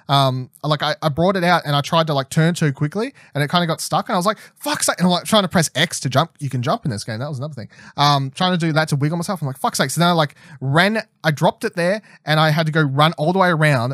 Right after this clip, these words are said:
smash another window, pull it back a little bit, then get behind it and, like, pull it out straight.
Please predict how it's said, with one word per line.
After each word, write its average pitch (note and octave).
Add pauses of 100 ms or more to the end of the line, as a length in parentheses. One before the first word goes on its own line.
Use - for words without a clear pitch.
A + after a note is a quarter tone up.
smash D#3+
another E3+
window, D3 (240)
pull F#3
it C3+
back D3+
a A#3
little B3
bit, E4+ (200)
then F3
get E3
behind D#3+
it G3
and, D#3+
like, D3+ (100)
pull F3
it E3
out D3+
straight. E3